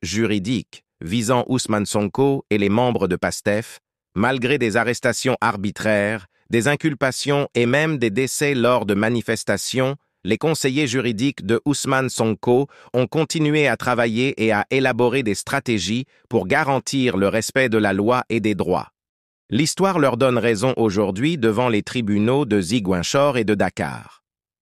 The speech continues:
Depuis le début des parrainages,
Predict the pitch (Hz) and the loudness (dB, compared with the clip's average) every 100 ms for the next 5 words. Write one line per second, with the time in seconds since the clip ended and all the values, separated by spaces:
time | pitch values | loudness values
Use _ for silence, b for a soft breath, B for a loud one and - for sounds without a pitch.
0 | _ _ _ _ _ 107 127 190 156 117 | _ _ _ _ _ -2 0 0 2 2
1 | 139 127 170 113 110 92 95 95 117 156 | 0 0 0 0 0 -2 0 0 0 -2
2 | 117 | -4